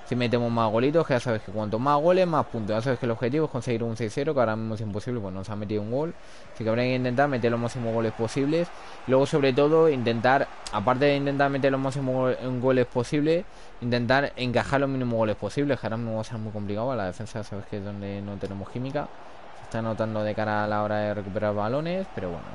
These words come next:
mete por ahí el Taglit. Pegamos ahí lo que será la pelota y vamos a seguir haciendo un poquillo de presión. Pase por aquí a la parte del medio,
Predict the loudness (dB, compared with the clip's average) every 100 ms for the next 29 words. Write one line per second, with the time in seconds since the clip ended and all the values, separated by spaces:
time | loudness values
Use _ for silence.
0 | -8 -6 -4 -4 -4 -2 -2 -2 0 0
1 | -2 -6 -16 -16 -16 -16 -16 -16 -4 0
2 | 2 2 0 0 0 0 0 0 0 2
3 | 2 2 2 0 -2 -4 -2 -2 -4 -6
4 | -6 -4 -2 -2 -4 -8 -8 -8 -8 -6
5 | -6 -6 -6 -4 -4 -2 -4 -6 -10 -14
6 | -14 -10 -4 -4 -2 0 0 0 -4 -6
7 | -4